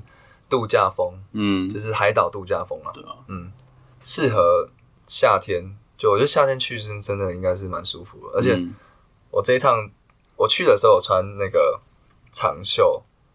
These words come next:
Speaker 1: 长裤，然后加鞋子嘛，
Speaker 2: 嗯。
Speaker 1: 然后我去之后每天都是短袖短裤拖鞋，就很像我们去小琉球、兰屿玩，
Speaker 2: 嗯。
Speaker 1: 你就是基本上你每天都是这样的，
Speaker 2: 轻便。
Speaker 1: 对，每天都这样的装-，装扮。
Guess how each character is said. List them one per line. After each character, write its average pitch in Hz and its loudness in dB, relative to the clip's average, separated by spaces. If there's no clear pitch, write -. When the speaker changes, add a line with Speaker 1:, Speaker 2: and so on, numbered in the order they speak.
Speaker 1:
长 - -6
裤， 73 -8
然 85 -4
后 87 2
加 95 4
鞋 - -6
子 - -10
嘛， - -14
Speaker 2:
嗯。 - -16
Speaker 1:
然 110 4
后 139 8
我 123 6
去 123 -4
之 107 -4
后 101 4
每 98 -2
天 101 2
都 104 0
是 107 -8
短 - 0
袖 90 0
短 80 0
裤 92 -8
拖 90 -6
鞋， - -6
就 175 4
很 113 2
像 135 6
我 98 2
们 92 -8
去 107 -6
小 90 0
琉 85 -2
球、 87 -4
兰 87 0
屿 95 4
玩， - -2
Speaker 2:
嗯。 113 -16
Speaker 1:
你 95 -10
就 104 -6
是 98 -4
基 101 -4
本 87 -6
上 87 -2
你 95 -12
每 90 -4
天 87 -8
都 90 0
是 95 -6
这 92 -2
样 92 2
的， - 0
Speaker 2:
轻 92 0
便。 90 -2
Speaker 1:
对， 113 4
每 98 -2
天 107 -2
都 110 -4
这 110 2
样 107 4
的 95 0
装-， 87 -4
装 92 -4
扮。 - -2